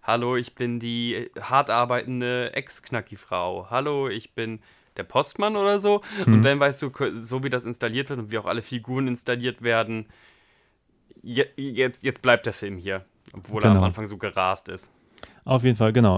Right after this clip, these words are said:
Speaker 2: Irgendwann kommt dann der Collector, der hat sich dann von zwei Polizisten mitnehmen lassen, weil er hat natürlich diesen Unfall überlebt, weil
Speaker 1: Ja.
Speaker 2: er irgendwie übersinnliche Kräfte hat. Ähm, und weil man ihm dann dieses Relikt, was er von dem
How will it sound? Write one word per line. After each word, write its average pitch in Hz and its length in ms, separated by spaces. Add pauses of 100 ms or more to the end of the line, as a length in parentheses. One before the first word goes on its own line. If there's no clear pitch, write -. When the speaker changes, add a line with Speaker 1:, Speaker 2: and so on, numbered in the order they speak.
Speaker 2:
Irgendwann 123 260
kommt 117 220
dann 104 160
der 95 460
Collector, 127 600
der 113 100
hat 107 100
sich 110 120
dann 104 140
von 101 220
zwei 107 220
Polizisten 127 520
mitnehmen 131 340
lassen, 123 300
weil 101 120
er 98 60
hat 98 140
natürlich 104 280
diesen 104 160
Unfall 107 300
überlebt, 110 400
weil 107 120
Speaker 1:
Ja. 107 60
Speaker 2:
er 110 60
irgendwie 104 300
übersinnliche 104 640
Kräfte - 340
hat. 123 200 (680)
Ähm, 107 640 (920)
und 113 300
weil 107 120
man 110 200
ihm 107 180
dann 117 280
dieses 107 420
Relikt, 127 260
was 120 180
er 117 220
von 117 220
dem 110 440